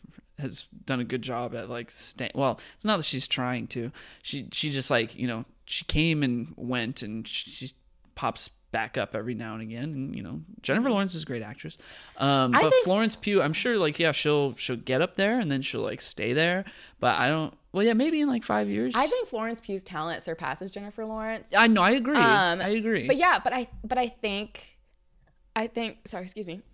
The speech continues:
Speaker 2: I think she's a phenomenal actress. I think people have a genuine interest in who she is and, like, want to know more about her.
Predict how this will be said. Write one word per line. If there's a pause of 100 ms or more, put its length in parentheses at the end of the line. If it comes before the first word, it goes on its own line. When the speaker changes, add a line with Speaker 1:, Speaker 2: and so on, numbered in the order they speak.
Speaker 2:
I
think
she's
a
phenomenal
actress. (280)
I
think
people
have
a
genuine (100)
interest
in
who
she
is
and,
like,
want
to
know
more
about
her.